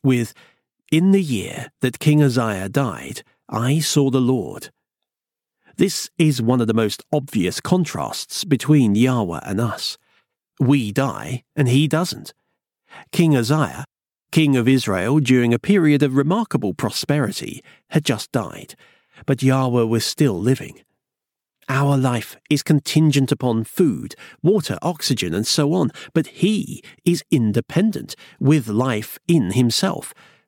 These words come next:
and no need of being provided for or served by anyone or anything.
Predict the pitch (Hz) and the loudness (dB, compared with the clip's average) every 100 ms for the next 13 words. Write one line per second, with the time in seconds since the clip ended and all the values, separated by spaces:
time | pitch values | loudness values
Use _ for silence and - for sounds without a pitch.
0 | _ - 160 175 190 180 180 175 117 107 | _ -4 2 4 4 2 0 0 0 0
1 | 143 135 113 - 87 117 139 131 - - | 0 2 0 -2 -2 2 2 2 -2 -2
2 | 87 120 147 - - 151 147 - 160 151 | 0 0 -2 -6 -4 -2 0 0 0 2
3 | 110 107 - 131 131 - 151 180 131 82 | 0 -6 -2 0 0 0 2 4 2 -2
4 | - 123 - _ 151 - 151 160 - 220 | -6 -10 -12 _ -2 2 2 2 2 0
5 | 170 - | 0 -6